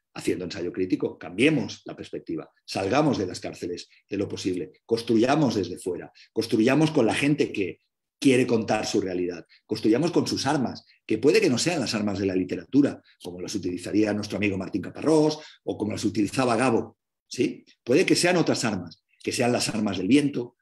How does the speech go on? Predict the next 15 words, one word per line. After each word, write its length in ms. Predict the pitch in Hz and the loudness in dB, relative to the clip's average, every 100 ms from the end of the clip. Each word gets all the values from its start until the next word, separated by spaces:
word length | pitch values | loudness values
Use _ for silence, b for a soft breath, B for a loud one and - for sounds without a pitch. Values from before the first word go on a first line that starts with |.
| _ | _
que 100 | - | -8
sean 220 | 101 120 113 | -2 0 2
las 200 | 110 123 | 0 0
armas 380 | 123 127 131 | 2 2 2
de, 280 | 123 107 - B _ - - | 2 2 0 B _ -20 -14
eh, 160 | 95 - | -14 -10
cuando 240 | - 92 92 | -8 -4 -4
utilizo 340 | 95 107 117 | -2 -2 0
armas 280 | 113 120 113 | 0 0 0
igual 240 | 92 101 | -2 0
no 80 | 101 | -2
es 100 | 101 | -4
la 60 | 95 | -6
expresión 300 | - 95 87 | -8 -10 -8
correcta, 520 | 98 110 113 139 | -4 -2 -2 -6